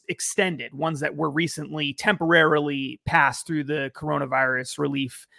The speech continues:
uh, legislation, that that's going to keep prices of insurance premiums lower than they would otherwise be. So, I mean, while there is some truth to that,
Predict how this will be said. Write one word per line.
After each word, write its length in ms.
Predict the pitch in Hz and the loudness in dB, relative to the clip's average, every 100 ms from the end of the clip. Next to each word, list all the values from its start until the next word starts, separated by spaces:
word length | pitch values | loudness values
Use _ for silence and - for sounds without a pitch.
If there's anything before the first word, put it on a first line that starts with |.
| - _ 135 | -20 _ -2
uh, 320 | 131 127 135 - | 0 0 -2 -4
legislation, 720 | 160 156 131 - 147 131 139 127 _ - _ | 2 2 2 -2 0 0 -4 -10 _ -20 _
that 240 | 185 170 | 6 8
that's 260 | 165 220 214 | 10 10 10
going 300 | - 208 190 | 8 6 4
to 60 | 165 | 0
keep 360 | - 233 202 - | -2 0 0 2
prices 640 | 190 175 170 170 165 135 - | 4 6 4 -2 -4 -4 0
of 180 | 165 156 | 0 0
insurance 680 | 156 - 180 156 147 - - _ | -4 0 2 2 -2 -8 -16 _
premiums 600 | - 233 196 170 151 135 - - | 0 2 4 2 -2 -6 -10 -6
lower 540 | 175 196 208 185 180 | 4 8 10 10 8
than 180 | 160 165 | 4 2
they 140 | 160 | 2
would 160 | 156 147 | 4 4
otherwise 480 | 147 147 143 135 127 | 4 4 2 2 0
be. 360 | 214 165 120 - - - - | 2 2 0 -10 -18 -20 0
So, 400 | - 214 185 - _ _ _ - | 8 10 10 6 _ _ _ 6
I 60 | |
mean, 260 | 240 240 208 | 8 8 4
while 220 | 165 226 226 | 6 10 12
there 160 | 214 | 10
is 280 | 214 269 220 | 8 4 4
some 760 | - - 226 233 208 190 165 - _ _ _ - | 0 6 8 8 6 2 -2 -6 _ _ _ -8
truth 400 | - 262 247 - | 0 4 4 4
to 80 | 165 | 4
that, 260 | 143 - | 4 4